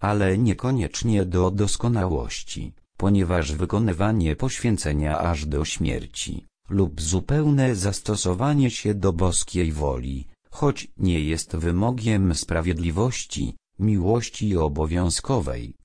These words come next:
lecz jest sprawą przywileju, sprawą miłości bezinteresownej, i jest nieuniknione.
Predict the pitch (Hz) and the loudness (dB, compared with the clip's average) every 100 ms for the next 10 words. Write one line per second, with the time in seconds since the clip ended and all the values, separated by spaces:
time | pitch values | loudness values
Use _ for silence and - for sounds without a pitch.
0 | - 90 95 - 101 82 - - - - | -6 0 0 0 -2 -2 -6 -8 -8 -4
1 | 123 110 117 110 104 - 87 107 107 71 | -2 0 0 0 0 -4 -4 -2 0 -2
2 | 64 62 53 55 _ - - 76 73 85 | -4 -6 -10 -14 _ -12 -4 0 0 2
3 | 139 110 107 101 90 120 117 - 107 104 | 2 4 4 2 2 2 0 -2 0 2
4 | 92 95 82 85 78 90 85 - 123 117 | 2 0 2 0 2 0 2 0 0 -2
5 | 87 78 76 - _ - 90 85 85 - | 0 0 -2 -6 _ -8 -4 0 0 -2
6 | - 101 92 87 87 80 - 92 104 80 | -2 0 2 0 -2 -2 0 2 2 0
7 | 60 57 | -2 -8